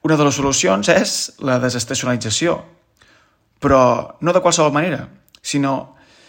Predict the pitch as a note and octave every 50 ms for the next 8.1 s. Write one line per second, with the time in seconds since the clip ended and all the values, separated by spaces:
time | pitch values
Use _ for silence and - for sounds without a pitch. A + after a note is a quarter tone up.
0 | _ _ - C#3+ C#3 C3+ - D#3+ D3 D3 C#3 B2+ C#3 B2+ - - F#3 F#3+ - -
1 | - - _ _ _ _ _ D#3 D3 C3+ C3 - E3 E3+ E3 F3 E3 D#3+ - D3+
2 | C3+ - C3+ C#3 D3 D#3+ E3 F#3+ - - - _ _ _ _ - - - - _
3 | _ - - C3+ C3+ C#3 D3 E3+ F3+ - - - D3+ C#3+ C#3+ D3+ D#3+ E3+ - -
4 | - - - - - C3+ C3+ C3+ - F3 - F3 C3 C3+ - - D#2 C#2+ C2+ -
5 | - _ _ _ _ _ _ - _ - - C3+ B2 - B2 A#2+ A#2 D#3 F3+ F3
6 | - A#3+ C#4 - - _ _ _ _ - - - - - - - C3+ B2 A#2+ D3+
7 | D#3 D#3 - D#3+ D#3+ D3+ E3+ F3+ F3+ F3 - E3 - F3+ E3 E3 - D#3+ - -
8 | - -